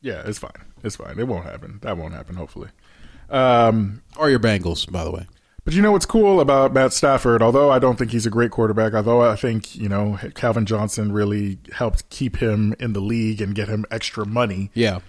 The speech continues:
Speaker 1: At least he's not a cheater, 'cause in my book, Tom Brady's still cheating.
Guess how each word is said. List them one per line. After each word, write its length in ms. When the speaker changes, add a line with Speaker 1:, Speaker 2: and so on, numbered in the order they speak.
Speaker 1:
At 80
least 160
he's 80
not 160
a 60
cheater, 400
'cause 200
in 120
my 160
book, 360
Tom 220
Brady's 300
still 180
cheating. 420